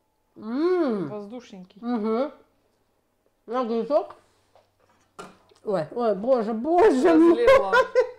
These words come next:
Speaker 1: Боже мой, сегодня вообще что происходит? Хувайтесь.
Speaker 2: М, вещь. Класс.
Speaker 1: М, реально супер-пупер.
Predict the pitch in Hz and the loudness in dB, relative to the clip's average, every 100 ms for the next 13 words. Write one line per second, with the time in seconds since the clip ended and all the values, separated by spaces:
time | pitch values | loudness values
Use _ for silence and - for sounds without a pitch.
0 | _ 415 - _ _ _ _ _ _ _ | _ -14 -14 _ _ _ _ _ _ _
1 | _ 220 330 339 320 285 254 269 294 269 | _ -4 -2 0 0 0 0 0 -2 0
2 | 320 330 277 277 285 269 226 302 294 - | 2 2 2 0 -4 -6 -6 -6 -8 -4
3 | 294 349 - 240 220 214 254 - _ - | -4 -6 -10 -8 -8 -8 -12 -18 _ -12
4 | 349 349 - _ _ _ _ _ - 233 | -10 -10 -14 _ _ _ _ _ -4 2
5 | 226 208 165 285 339 381 392 381 381 370 | 2 2 -4 -14 -14 -12 -12 -14 -14 -18
6 | 339 - 220 277 247 226 - - _ _ | -20 -14 -8 -4 -4 -4 -12 -20 _ _
7 | _ _ - 269 233 - - - _ _ | _ _ -8 -4 -2 -4 -16 -20 _ _
8 | _ _ _ _ _ 247 262 269 254 247 | _ _ _ _ _ -10 -6 -4 -2 -2
9 | 226 214 196 185 170 - _ _ 190 208 | -2 -2 -2 -4 -6 -14 _ _ -8 0
10 | 226 247 233 226 240 240 226 220 233 220 | 2 2 0 -4 -6 -4 -4 -4 -4 -6
11 | 196 156 | -4 -6